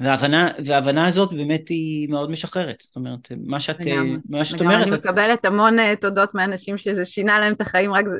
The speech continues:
Speaker 2: ואני לא
Speaker 1: כן.
Speaker 2: קנו ולא יקנו, ו-, ובעיניי זה, זה, זה, זה מוטיבציה אדירה להמשיך לעשות, אגב. כאילו, באמת. ו-, ואני גם יודעת ש-,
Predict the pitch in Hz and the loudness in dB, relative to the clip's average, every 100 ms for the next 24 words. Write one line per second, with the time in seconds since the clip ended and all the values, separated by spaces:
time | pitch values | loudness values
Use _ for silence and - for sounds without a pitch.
0 | 185 180 185 - - - 320 - - 156 | -4 -4 -4 -8 -18 -20 -18 -12 -2 2
1 | 208 226 247 269 233 240 240 - 240 277 | 4 6 4 4 4 4 4 4 4 4
2 | 247 - _ - _ - 190 196 202 233 | 2 0 _ -20 _ -6 0 2 4 4
3 | 254 233 - 190 185 196 190 180 190 190 | 4 0 -2 -8 -10 -2 2 2 2 -2
4 | 185 180 190 - 202 185 175 202 196 180 | -2 0 0 2 2 4 4 4 2 -2
5 | 214 180 185 214 220 - 165 156 151 _ | -2 -2 -2 -4 -2 -2 -2 -4 -8 _
6 | _ _ _ _ _ _ - 165 170 160 | _ _ _ _ _ _ -10 -6 -4 0
7 | 180 240 - - _ - 160 165 170 170 | 2 2 0 -10 _ -18 -10 -8 -6 -6
8 | 170 170 175 175 165 170 180 185 202 240 | -6 -8 -8 -8 -6 -4 -2 -2 0 2
9 | 381 - | 0 -2